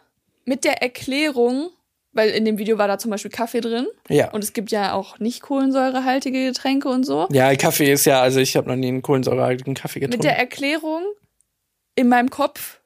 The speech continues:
Speaker 1: kann ich trotzdem eine Dose schütteln, ohne es komplett abnormal zu finden.
Speaker 2: Mhm.
Speaker 1: Aber vielleicht kommt was noch harmloseres. Das, oder? Ist das schon das harmloseste?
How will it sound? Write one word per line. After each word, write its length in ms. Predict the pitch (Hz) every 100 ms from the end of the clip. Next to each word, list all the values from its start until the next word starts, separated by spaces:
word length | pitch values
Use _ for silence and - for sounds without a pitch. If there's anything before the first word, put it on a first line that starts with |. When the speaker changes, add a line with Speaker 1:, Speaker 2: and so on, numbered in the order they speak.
| _ _
Speaker 1:
kann 500 | - 254 285 269 254 -
ich 160 | 233 -
trotzdem 480 | - 247 - 262 233
eine 140 | 226
Dose 380 | 190 214 220 220
schütteln, 340 | - 233 233
ohne 480 | 208 208 208 202 190
es 220 | - 208 -
komplett 640 | - 202 196 - 190 -
abnormal 540 | 202 - 202 202 196
zu 140 | 208 208
finden. 460 | - 202 208 226 349 -
Speaker 2:
Mhm. 600 | 175 170 147 147 202 208 _ _ -
Speaker 1:
Aber 100 | - 220
vielleicht 360 | 233 233 311
kommt 220 | - 285
was 200 | 240 247
noch 460 | 240 226 254 - -
harmloseres. 1300 | 247 254 269 233 202 196 202 214 202 196 220 - - _ - - - - -
Das, 320 | 226 - - _ _ -
oder? 220 | 233 269 320 320 320
Ist 160 | - -
das 120 | 311
schon 200 | - 311
das 260 | 311 294 -
harmloseste? 960 | 277 302 302 302 302 - - 294 294